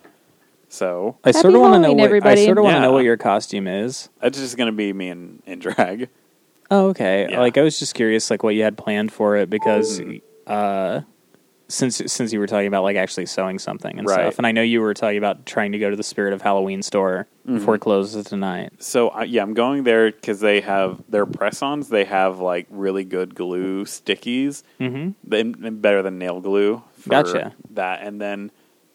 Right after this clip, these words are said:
Speaker 1: it's, like, a seventies, sixties kind of outfit. Yeah, I'm going to get the hairspray, like I said, and maybe an electric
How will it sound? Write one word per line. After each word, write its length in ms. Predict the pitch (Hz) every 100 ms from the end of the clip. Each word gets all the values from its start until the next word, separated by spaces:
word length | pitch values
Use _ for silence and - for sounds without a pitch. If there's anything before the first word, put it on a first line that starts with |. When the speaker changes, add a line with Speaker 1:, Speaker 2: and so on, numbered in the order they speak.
| -
Speaker 1:
it's, 160 | 120
like, 220 | 123 120 117
a 360 | 104 98 98
seventies, 640 | - - 123 113 113 107 107
sixties 500 | - 110 - 110 107
kind 180 | - 110
of 60 |
outfit. 500 | 101 95 - 101 95 _ _ _ _ _ _ _ _ - _ _
Yeah, 160 | 120 101
I'm 120 | 101
going 200 | 107 107
to 60 | 101
get 120 | 95
the 60 | 95
hairspray, 420 | 92 - 90 90
like 140 | 92
I 60 | 92
said, 360 | - 90 92 - _ _ _ _
and 260 | - 104 104
maybe 600 | 117 170 165 160 160 156 _ _ _ _ _ _ _ -
an 80 | 107
electric 580 | 101 113 _ - 139